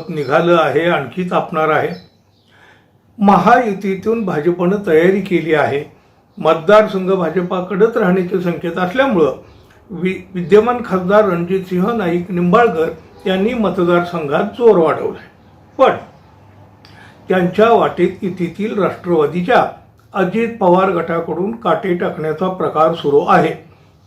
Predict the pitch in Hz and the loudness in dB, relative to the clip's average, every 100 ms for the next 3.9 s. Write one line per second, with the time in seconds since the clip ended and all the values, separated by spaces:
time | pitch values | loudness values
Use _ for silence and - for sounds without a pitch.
0 | _ _ _ - 208 254 247 233 214 208 | _ _ _ -2 2 2 2 2 2 0
1 | 202 220 233 190 180 185 165 185 180 180 | -2 -2 -2 0 0 -2 -2 -2 -2 -4
2 | 196 175 156 175 175 165 185 175 156 170 | -2 2 2 2 0 0 0 -2 -4 -6
3 | 160 160 156 165 - 156 156 143 175 | -8 -8 -6 -6 -4 -2 -2 -2 0